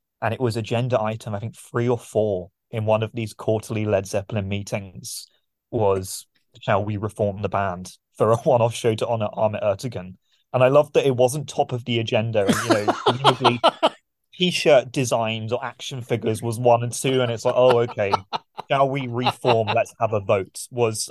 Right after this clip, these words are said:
Speaker 1: something. And apparently, like, within, by the end of the meeting, they decided and had to done the vote on that, which is
Speaker 2: <sighs>
Speaker 1: insane to me that that's how this stuff comes about.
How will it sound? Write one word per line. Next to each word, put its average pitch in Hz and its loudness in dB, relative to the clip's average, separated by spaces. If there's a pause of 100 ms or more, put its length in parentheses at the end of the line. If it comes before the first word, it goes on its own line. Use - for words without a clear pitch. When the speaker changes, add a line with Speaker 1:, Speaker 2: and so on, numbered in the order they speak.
Speaker 1:
something. 127 -4
And 131 -4
apparently, 147 -2
like, 131 6
within, 135 0 (200)
by 139 2
the 139 4
end 143 2
of 127 -6
the 127 -4
meeting, 131 -6
they 104 0
decided 120 -2
and 95 -8
had 123 -10
to 123 -4
done 117 0
the 113 -2
vote 117 -2
on 104 -10
that, 85 -14 (380)
which 117 -4
is 120 0
Speaker 2:
<sighs> - -
Speaker 1:
insane 120 -4
to - -12
me 113 -4
that 110 -2
that's 104 0
how 117 0
this 107 -6
stuff 110 -4
comes 101 -10
about. 98 -6